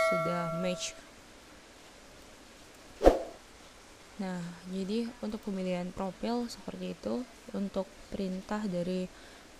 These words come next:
auto select secara otomatis memilih profil pada sap dua ribu. Eh, kalau kita klik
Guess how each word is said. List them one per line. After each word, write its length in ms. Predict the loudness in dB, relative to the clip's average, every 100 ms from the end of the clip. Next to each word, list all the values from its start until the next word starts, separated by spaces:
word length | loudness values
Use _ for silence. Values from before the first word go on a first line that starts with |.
| 2
auto 240 | 4 2
select 400 | 0 0 0 0 -6 -14 -16 -16 -12
secara 320 | -6 -4 -2 -2
otomatis 480 | -2 -2 -2 -4 -4
memilih 320 | -2 -2 -2 -2
profil 480 | -4 -4 2 4 4
pada 480 | 0 -2 0 0 0
sap 240 | -2 -6 -6 -2
dua 240 | 0 2
ribu. 320 | 4 4 2 -2 -6 -18 -20 12 12 12 12 12 12 12 12 12 12 12 12 12 12 12 10 0
Eh, 120 | 0
kalau 240 | 2 2 2
kita 240 | -4 -4
klik 280 | 0 0